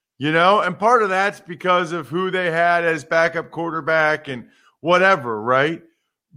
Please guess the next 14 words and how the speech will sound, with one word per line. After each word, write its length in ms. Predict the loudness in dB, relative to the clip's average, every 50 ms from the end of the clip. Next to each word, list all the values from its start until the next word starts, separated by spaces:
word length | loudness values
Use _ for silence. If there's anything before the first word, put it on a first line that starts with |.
| -10 -2
But 400 | 2 4 4 4 4 2 0 -6 -16 _ _ _ _ _ _ _ _ _ -2
I 220 | 0 2 2 0
thought 420 | 0 0 2 4 2 2 0 -2
that 320 | -2 0 0 0 -2 -4 -6
part 240 | -6 -4 -4 -4 -6
of 160 | -8 -6 -6
it 240 | -6 -6 -6 -8 _ _ _ _ _ _ _ _ _ _ -6
was 260 | -4 -4 -4 -4 -4
really 520 | -4 0 2 4 4 4 4 2 0 -2
interesting, 800 | -2 -4 -6 -8 -14 -14 -12 -8 -8 -6 -6 -6 -10 -12 -14 -16 _ _ _ _ _ _ _
that 560 | -8 -2 0 2 2 2 2 0 -4 -12 -16 -10
him 400 | -6 -4 -2 -2 -2 -4 -4 -2
getting 380 | -2 0 0 0 -2 -4 -6
hurt 520 | -6 0 2 4 4 4 2 0 -2 -8